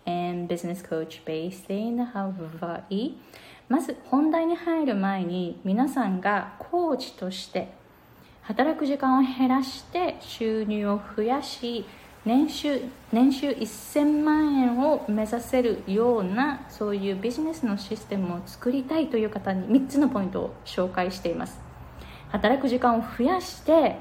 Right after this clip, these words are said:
年収一千万円を目指したら、寝る時間なくなっちゃいますよね。自分の時間なくなっちゃいますよね。仕事だけの人生になっちゃいますよね。そうではないです。そうではなく、仕事だけの人生にならない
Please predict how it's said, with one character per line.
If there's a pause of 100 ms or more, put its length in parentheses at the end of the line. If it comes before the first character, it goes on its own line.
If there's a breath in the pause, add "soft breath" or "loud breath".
(120)
年
収
一
千
万
円
を
目
指
し
た
ら、 (280 loud breath)
寝
る
時
間
な
く
な
っ
ち
ゃ
い
ま
す
よ
ね。 (420)
自
分
の
時
間
な
く
な
っ
ち
ゃ
い
ま
す
よ
ね。 (140)
仕
事
だ
け
の
人
生
に
な
っ
ち
ゃ
い
ま
す
よ
ね。 (220 loud breath)
そ
う
で
は
な
い
で
す。 (480 loud breath)
そ
う
で
は
な
く、 (800)
仕
事
だ
け
の
人
生
に
な
ら
な
い